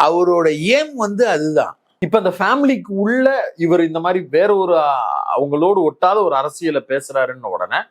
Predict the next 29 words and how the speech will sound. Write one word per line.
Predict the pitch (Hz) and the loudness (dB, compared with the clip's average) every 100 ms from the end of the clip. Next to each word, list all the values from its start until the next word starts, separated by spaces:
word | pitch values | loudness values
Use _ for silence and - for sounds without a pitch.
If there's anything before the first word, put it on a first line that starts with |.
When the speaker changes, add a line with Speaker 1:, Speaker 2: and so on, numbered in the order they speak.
| _ _ | _ _
Speaker 2:
அவரை | - 160 165 | 0 2 2
நீக்கிற | 202 277 269 247 | 0 -2 0 0
முடியும் | 185 175 170 | 0 0 0
அப்படிங்கிற | 160 139 147 170 160 151 139 123 113 92 64 - - - - | 0 0 -2 -2 0 2 2 2 -2 -4 -8 -12 -14 -8 -2
கான்செப்ட் | 156 196 196 165 | 0 0 -4 -10
சரியா | - 143 160 156 196 160 | -2 0 2 2 2 0
நடக்குமா? | 139 165 - 110 92 92 _ | -2 -4 -6 -6 -6 -6 _
Speaker 1:
நடக்க-, | 160 196 196 - | -4 -2 -2 0
அவரை | 143 143 151 147 | 0 2 0 -2
வந்து | 147 160 | -4 -6
அந்த | 180 147 120 - | -6 -6 -6 -2
ஃபேமிலிக்குள்ள | 143 165 156 143 | -2 -2 -8 -6
இருந்து | 139 156 | -6 -6
நீக்க | 139 143 143 | -8 -8 -8
முடியாதுங்க. | 135 110 101 98 110 | -10 -6 -6 -4 -2
அவருக்கு | 127 120 107 | 0 -2 -6
நிறைய | 101 117 147 | -6 -4 -2
விஷயம் | 151 147 165 151 | -6 -4 -4 -2
தெரியும். | 135 107 - _ | -4 -6 -14 _
Speaker 2:
ஆனா | 196 240 | -2 0
சார்லஸ் | 220 208 240 247 - | 0 2 2 -2 -2
தானே | 240 247 202 143 123 87 107 | -2 0 0 0 0 -2 -4
இனிமே | 147 160 147 | -4 -2 -2
மார்ட்டினுக்கு | 117 127 - 160 139 110 | 0 -2 -2 -4 -6 -4
பிறகு. | 110 117 92 87 _ _ | -2 -2 -4 -12 _ _
இப்ப | _ 139 | _ 2
அவர் | 135 190 226 | 4 4 2
வந்து | 220 226 254 226 | 0 0 0 0
இவரை | 185 180 | 0 2